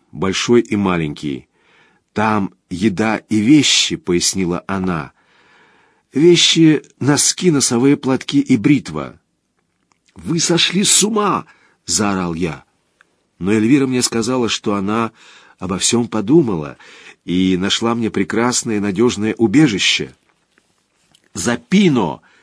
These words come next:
на равнине находится пансион Кьери. Спокойный дом, там есть кровати и трапезная. Прекрасный двор и школа. «Там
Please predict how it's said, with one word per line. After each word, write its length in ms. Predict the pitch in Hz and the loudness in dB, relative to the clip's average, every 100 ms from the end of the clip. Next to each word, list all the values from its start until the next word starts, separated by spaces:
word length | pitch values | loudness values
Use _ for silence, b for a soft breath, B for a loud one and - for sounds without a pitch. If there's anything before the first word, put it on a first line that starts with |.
| b - | b -8
на 180 | 92 117 | -2 0
равнине 680 | 117 131 185 156 98 67 b b b b b | 2 4 4 4 0 -6 b b b b b
находится 600 | 95 110 - 151 147 - | -4 -2 2 2 4 0
пансион 580 | - 123 110 - 139 143 | 0 0 0 2 4 2
Кьери. 600 | - 107 143 143 92 73 _ _ _ _ _ _ _ _ _ - | 0 2 4 4 2 -2 _ _ _ _ _ _ _ _ _ -12
Спокойный 600 | - 127 - 180 175 170 | -4 -4 4 4 6 4
дом, 400 | 147 170 85 67 b b b | 4 4 2 -4 b b b
там 240 | - 180 151 | -6 -2 0
есть 460 | 139 160 131 - | 4 4 4 -4
кровати 560 | - 113 110 147 135 117 | -4 0 2 0 -2 -4
и 80 | 98 | -2
трапезная. 720 | 110 131 123 80 80 67 60 b b b b b b b b - | -2 -2 -2 -4 -6 -10 -14 b b b b b b b b -2
Прекрасный 880 | 120 117 123 165 - 151 151 123 - _ _ _ | 0 2 2 2 2 2 2 2 -6 _ _ _
двор 420 | 95 90 117 143 - | -10 -2 2 2 2
и 160 | 151 | 0
школа. 640 | 147 - 156 143 95 78 - _ _ _ _ _ _ _ _ | 0 0 2 2 0 -4 -14 _ _ _ _ _ _ _ _
«Там 360 | - 135 120 | -4 -2 -2